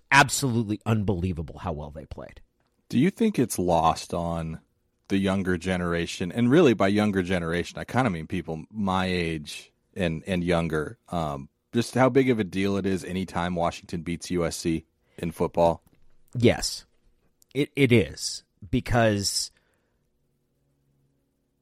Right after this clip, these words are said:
Speaker 1: S C has always been, and I, I really think that this is almost regardless, the talent that U S C has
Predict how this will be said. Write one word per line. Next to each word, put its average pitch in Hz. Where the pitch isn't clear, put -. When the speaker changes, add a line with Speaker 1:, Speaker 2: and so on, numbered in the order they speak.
Speaker 1:
S 156
C 117
has 101
always 107
been, 78
and 113
I, 120
I 127
really 139
think 127
that 110
this 131
is 113
almost 131
regardless, 110
the 107
talent 151
that -
U 104
S 98
C 98
has 76